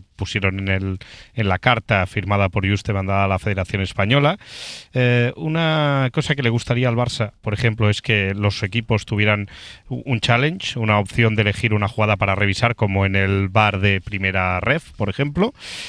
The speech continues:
y en el club lo que consideran es que el var es el que pe-, el español, el var español, es el que peor se aplica de Europa y que la situación está muy mal con el arbitraje, por eso elevó la queja que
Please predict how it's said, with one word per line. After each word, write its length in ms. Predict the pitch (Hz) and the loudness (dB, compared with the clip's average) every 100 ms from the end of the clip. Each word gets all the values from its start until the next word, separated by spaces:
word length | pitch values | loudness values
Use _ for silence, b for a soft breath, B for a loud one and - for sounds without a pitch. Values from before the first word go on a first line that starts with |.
| B | B
y 240 | - 135 135 | 0 2 4
en 120 | 113 | 4
el 380 | 113 104 104 87 | 2 4 2 0
club 260 | 117 107 107 | 0 2 2
lo 140 | 104 | 0
que 120 | 95 | 0
consideran 380 | 95 - 101 95 | -4 -4 -2 -2
es 140 | 95 | -4
que 160 | - 98 | -2 -2
el 380 | 92 95 95 90 | 0 0 -2 0
var 300 | 104 104 101 | 2 2 0
es 240 | 95 - | -2 -4
el 140 | 95 87 | -6 -6
que 260 | - 92 | -6 -6
pe-, 440 | - 98 92 95 95 | -6 -6 -6 -6 -10
el 120 | 85 | -12
español, 480 | 82 87 87 107 123 | -10 -8 -4 -4 -4
el 100 | 87 | -6
var 140 | 87 | -6
español, 480 | 85 - 90 98 117 B B B | -4 -4 -2 0 -2 B B B
es 300 | - 120 - | -2 0 0
el 100 | 98 | -2
que 140 | - 98 | -2 -2
peor 360 | - 95 98 | 0 0 0
se 140 | - 98 | 0 -4
aplica 380 | 87 98 101 95 | -2 -2 -2 -2
de 60 | |
Europa 380 | 92 90 - 85 B B B B | -2 -2 -6 -10 B B B B
y 400 | 123 120 113 107 | 0 2 2 0
que 140 | 113 | -4
la 80 | 90 | -8
situación 240 | - 98 87 - 98 95 92 92 90 87 87 90 - | -6 -6 -4 0 0 0 -2 -6 -8 -10 -12 -16 -16
está 220 | - 95 | -4 -2
muy 140 | 98 | 0
mal 220 | 107 156 - - | 0 0 -2 -8
con 160 | 104 | -2
el 40 | 95 | 0
arbitraje, 520 | 90 98 127 127 180 | 0 0 0 0 -4
por 180 | - 92 | -2 0
eso 220 | 90 98 | 0 -2
elevó 320 | 92 92 92 | -4 -2 -2
la 160 | 90 87 | -2 -4
queja 320 | 101 - 92 | -4 -6 -6
que 340 | 98 92 90 | -4 -2 -4